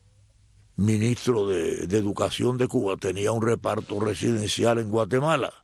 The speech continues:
Y era una noticia falsa, una noticia fabricada. Ya conté que alguien se la llevó a Chivas. Chivas tenía una confianza completa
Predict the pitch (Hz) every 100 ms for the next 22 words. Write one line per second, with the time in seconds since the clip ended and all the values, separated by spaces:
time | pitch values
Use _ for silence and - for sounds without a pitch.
0 | _ _ _ _ - _ _ _ 113 139
1 | 147 143 135 135 127 110 120 113 120 104
2 | 139 139 104 104 104 110 107 95 117 90
3 | 113 101 113 110 120 117 87 - - -
4 | _ _ _ _ _ _ _ _ _ _
5 | _ _ - 117 120 127 110 123 101 131
6 | 127 135 120 113 110 104 107 113 120 -
7 | 131 101 85 - - _ _ _ _ _
8 | _ _ _ - _ - - 113 110 117
9 | 123 - 113 104 107 107 117 113 110 98
10 | 113 117 - 107 104 95 123 120 - 95